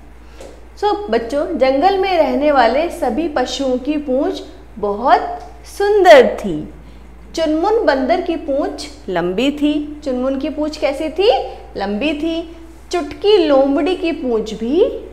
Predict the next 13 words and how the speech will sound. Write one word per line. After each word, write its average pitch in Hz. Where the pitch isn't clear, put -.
लंबी 339
थी, 330
लंबी 226
और 381
घने 285
बालों 311
वाली 226
थी। -
चंपत 269
चीते 302
की 403
भी 339
धारीदार 226